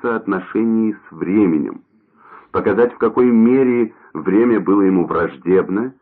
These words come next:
и в какой благоприятствовало, как под воздействием времени сложились его воззрения на мир и на людей,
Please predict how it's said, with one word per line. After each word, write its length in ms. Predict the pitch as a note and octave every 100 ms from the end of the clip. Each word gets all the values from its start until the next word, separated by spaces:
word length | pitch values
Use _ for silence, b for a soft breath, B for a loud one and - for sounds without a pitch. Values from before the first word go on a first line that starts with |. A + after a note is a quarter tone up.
| b -
и 60 |
в 100 | F2
какой 480 | E2+ E2 E2 F2 E2+
благоприятствовало, 1300 | - E2 D#2 D2+ D2 C#2+ C#2+ - _ D2+ D#2+ F2 F#2+ _ _ _ b b b
как 240 | - B2+ -
под 140 | B2+
воздействием 800 | A2 B2 F#2+ A#2 C#3 C3+ B2+ A#2+
времени 420 | G#2 B2 A#2+ A#2+ A2+
сложились 480 | G#2+ G#2+ A2 A2 G#2
его 440 | F#2+ F#2 G2 F#2 - _ _ _ _
воззрения 840 | - - F#2+ D#2+ E2+ F2+ F2 D#2+ D#2
на 200 | D2 D#2
мир 380 | E2 F#2 F2+ -
и 100 | F2
на 120 | E2+
людей, 600 | D#2 D2+ C#2 D2+ D2+ C#2+